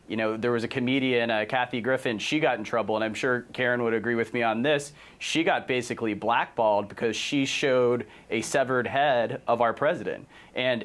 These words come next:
everyone, for the most part, condemned her on it, and she had to go away for a while.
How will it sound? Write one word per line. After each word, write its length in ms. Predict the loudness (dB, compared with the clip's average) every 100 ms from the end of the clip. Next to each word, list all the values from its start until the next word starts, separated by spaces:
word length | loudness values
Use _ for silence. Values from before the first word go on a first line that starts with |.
| 0
everyone, 640 | 0 2 0 2 2 0
for 140 | -2 0
the 80 |
most 260 | 2 2 2
part, 240 | 0 0
condemned 380 | -2 -2 0 2
her 120 | 2
on 200 | 2 2
it, 40 | 0
and 100 | -2
she 120 | -2
had 120 | 0
to 60 | 2
go 140 | 4
away 240 | 4 2 0
for 200 | 0 0
a 80 |
while. 360 | 2 2 2